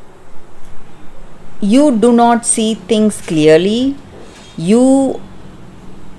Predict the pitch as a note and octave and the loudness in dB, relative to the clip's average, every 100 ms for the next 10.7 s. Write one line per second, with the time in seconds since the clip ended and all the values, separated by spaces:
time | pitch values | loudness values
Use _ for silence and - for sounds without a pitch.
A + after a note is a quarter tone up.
0 | - D#3+ G3 G3+ G3+ G3 F3 F3+ - - | -10 0 2 4 2 0 -2 -2 -2 -2
1 | E3+ C3+ C#3 D#3 - G#3 D#3 D#3 D#3+ D#3+ | 0 2 2 0 -2 -2 2 2 2 0
2 | D#3 - - A3+ G#3+ G#3+ D#3+ D3 F3+ G3+ | -2 -4 0 0 2 0 -2 -2 0 2
3 | A3+ G#3+ D3 - C3 B2+ B2+ C3 C3+ B2+ | 2 2 0 0 -2 -2 -2 -2 -4 -6
4 | - A#2+ A2+ A2+ - - A3 G#3 - - | -4 -4 -4 -6 -10 -4 4 4 2 -8
5 | - - - - - - - D#3 G3+ A3+ | -16 -18 -18 -16 -16 -16 -12 0 4 6
6 | A3 G3+ A3 F3+ D#3 F3 F3+ - C#3+ E3 | 4 2 0 0 2 0 -2 -6 -2 0
7 | E3 D#3+ - B2+ - D3+ F#2 - - F3+ | 0 -2 -6 -6 -4 -4 -4 -6 -16 -16
8 | - - - - E3 C#3+ - E3+ E3 - | -16 -16 -16 -8 -4 -2 0 -2 -2 -4
9 | F3 - D3+ C#3 C#3 C3+ C3+ B2 A#2 C#3 | -4 -4 -2 0 0 0 -2 -2 -2 -2
10 | C#3 C#3 C3 B2 - - | 2 4 2 0 -4 -10